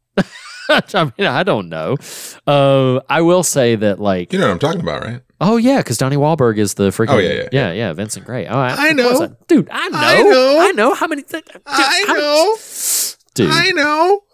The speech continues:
Speaker 1: Are you gonna do that for the rest of the movie? <laughs> I'm gonna pull a Wahlberg,
Speaker 2: You said
Speaker 1: and
Speaker 2: it.
Speaker 1: I'm
Speaker 2: I was
Speaker 1: just
Speaker 2: waiting
Speaker 1: gonna
Speaker 2: for
Speaker 1: do
Speaker 2: you to do it.
Speaker 1: I know. Um,
Speaker 2: Um,
Speaker 1: I know.
Speaker 2: no,
Speaker 1: Um,
Speaker 2: wait. Hang on. Hang on. So, go ahead.
Speaker 1: <laughs> All I was gonna say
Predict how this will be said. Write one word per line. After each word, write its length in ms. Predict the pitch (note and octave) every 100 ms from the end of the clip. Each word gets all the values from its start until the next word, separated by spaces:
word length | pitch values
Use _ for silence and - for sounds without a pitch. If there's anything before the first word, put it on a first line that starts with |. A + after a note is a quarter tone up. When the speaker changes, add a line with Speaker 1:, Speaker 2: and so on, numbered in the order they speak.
| _ _ - -
Speaker 1:
Are 60 | A2
you 120 | B2+
gonna 140 | F3+
do 160 | C#3 C#3
that 200 | D#3 D#3+
for 80 | C#3+
the 100 | B2+
rest 220 | C3+ C3
of 80 | C3
the 60 | B2+
movie? 220 | C#3 D#3+
<laughs> 840 | - D3+ C#3 G3 B2+ - - -
I'm 140 | F#3 C#4
gonna 120 | F3+
pull 240 | - A#3
a 60 | B3
Wahlberg, 200 | A#3 G3
Speaker 2:
You 120 | C4
said 320 | C3+ C3 - E3
Speaker 1:
and 20 |
Speaker 2:
it. 40 |
Speaker 1:
I'm 60 | -
Speaker 2:
I 60 | F3
was 80 |
Speaker 1:
just 40 | E3
Speaker 2:
waiting 220 | A3 -
Speaker 1:
gonna 80 | D4+
Speaker 2:
for 40 |
Speaker 1:
do 40 | D4
Speaker 2:
you 140 | G#4 F4
to 20 |
do 180 | C3+ G#2
it. 140 | F#2 -
Speaker 1:
I 140 | F#2 E2
know. 160 | C2+ - - - - -
Um, 80 | A#2+
Speaker 2:
Um, 640 | A#2 C3+ A2 A2 G#2 G2 G#2
Speaker 1:
I 80 | F3
know. 180 | - - - -
Speaker 2:
no, 180 | C3+ C#3
Speaker 1:
Um, 100 | C3+
Speaker 2:
wait. 240 | D#3+ G3 -
Hang 180 | D3 F#3+
on. 220 | F3 D#3 _ _
Hang 160 | - G3
on. 200 | A2 F#2+ _ _ _ _ _ _ -
So, 800 | - D#3 C#3 C3 B2 B2 - _ _ _ _ _ _ _ -
go 120 | G#2+
ahead. 200 | - - - _ _
Speaker 1:
<laughs> 340 | - - - - D#3+ - C5 D#5 C#5+ C5 F5+
All 160 | C#4 -
I 80 | B3
was 200 | G#3 F3+
gonna 220 | F#3+ E3+
say 540 | F3 - G3 D3 G2